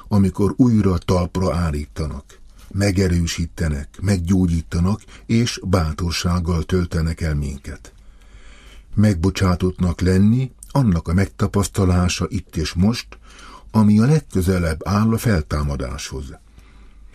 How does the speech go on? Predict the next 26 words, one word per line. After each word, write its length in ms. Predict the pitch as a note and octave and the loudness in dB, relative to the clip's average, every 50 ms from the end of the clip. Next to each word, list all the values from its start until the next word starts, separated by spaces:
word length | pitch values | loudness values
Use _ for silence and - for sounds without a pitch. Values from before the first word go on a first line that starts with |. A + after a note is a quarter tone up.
| - - | -14 -6
A 80 | - G2+ | 0 2
megbocsátása 1000 | G#2 A2 A2 G#2 F2 E2+ G2 F#2 - F#2+ F2+ F2 E2+ - - D#2+ D2 - - F#2+ | 2 2 2 2 2 0 0 2 2 2 2 2 2 0 -2 -2 -2 -2 -2 -2
a 60 | D#2 | -2
halálból 580 | C#2+ F2+ G#2+ G2+ F2+ E2+ D#2+ D2 C2+ D2+ D2 C2+ | 0 2 2 2 2 2 0 -2 -2 -4 -4 -4
az 180 | C2+ - - | -4 -6 -4
életbe, 640 | - F#2+ F#2+ F#2+ F#2 G2 G2 F#2 F2+ G#2 A2 A2+ A2+ - - - - - - - - - | -2 0 0 0 0 0 -2 -2 -2 -2 -2 -2 -4 -8 -14 -20 -20 -20 -20 -20 -12 -6
a 100 | - F2+ | -4 0
gyötrelem 600 | F2+ G#2+ A#2 - - G#2+ G#2 G2 F#2+ F#2+ F2 F2 | 2 2 2 2 2 2 4 4 4 4 4 2
és 200 | E2 E2 - - | 2 0 0 -2
a 60 | E2+ | 0
bűntudat 640 | E2 F2+ A2+ A#2+ A2+ - F2+ E2+ D#2+ E2 E2 - - | 2 4 4 2 2 2 -2 -2 -2 -4 -4 -4 -2
átéléséből 1080 | G2 G2+ G#2 F#2+ - G2 G2 G2 G2 F#2+ F#2+ - - G2 F#2+ E2+ F#2 G2 G#2 G2 F2+ - - | 0 0 0 2 2 2 2 2 2 0 0 0 0 0 2 2 2 2 2 0 0 -2 -4
a 100 | - F#2 | -2 0
szabadság 720 | - - - F#2+ G2+ G2 F#2+ - - G2+ F2+ F2 E2 F#2 | 2 2 2 2 0 -2 -2 -2 0 0 0 2 2 0
és 140 | F2+ - - | -2 0 -2
az 140 | F#2 F2+ | -2 0
öröm 340 | - C3 A2+ G2+ F#2+ F2+ F2 - | 2 2 2 4 4 4 2 2
élményébe 800 | A2 G#2+ G2 F2 D#2+ D#2 D2+ D2 D#2+ E2 D#2+ D2+ C#2+ D#2 D2 C#2+ | 2 2 2 2 2 0 0 0 2 0 0 0 0 -2 -4 -4
vezet. 500 | D2 D2+ D#2+ E2 E2 - - - - - - - _ _ _ _ _ - - - - - - - - - - | -4 -6 -6 -8 -12 -12 -14 -18 -20 -20 -20 -20 _ _ _ _ _ -20 -20 -20 -20 -20 -20 -20 -20 -10 -2
Legyen 480 | - A2 C3 B2+ A#2 A#2+ A#2 A#2 B2 - | 0 2 2 2 2 2 2 2 2 0
ez 200 | - - F#2+ E2+ | -2 -2 -2 0
a 80 | G2 F#2 | 0 -2
templom 600 | - - F#2 F2 F#2 F2 - G2 G#2 G#2 G2+ G2 - | 0 0 2 2 2 2 2 2 4 4 2 2 2
mindig 400 | A#2 A#2+ B2 A#2 G2 F#2+ F2+ D2+ | 4 4 4 4 2 2 0 0
a 80 | D#2+ | 0
megbékélésnek 1160 | E2 F#2 G#2+ G2 F#2 F#2 G#2 G2+ F#2 - G2+ G2 F#2+ F#2 F#2 F2+ - - G#2 G#2 G2+ G2+ - | 0 0 0 0 0 2 2 2 2 2 2 2 2 2 0 -2 -2 0 0 0 0 0 -4